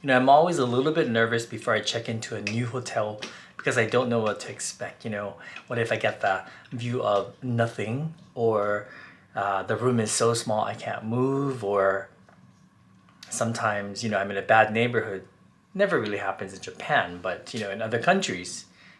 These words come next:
might be a bad neighborhood or something. But I'm very happy with this. I really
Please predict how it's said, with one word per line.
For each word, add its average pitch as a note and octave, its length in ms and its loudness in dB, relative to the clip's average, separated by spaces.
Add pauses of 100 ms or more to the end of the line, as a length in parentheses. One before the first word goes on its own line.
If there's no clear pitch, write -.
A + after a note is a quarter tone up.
(180)
might B2+ 220 -4
be A#2 60 4
a - 20 2
bad G#2+ 280 2
neighborhood G#2 380 -2
or F#2+ 80 -4
something. - 440 -12 (1000)
But B2 420 4 (380)
I'm E3+ 140 0
very E3 420 6
happy E3+ 380 0
with G#2+ 300 -6
this. - 520 -2
I - 160 2
really G3 720 2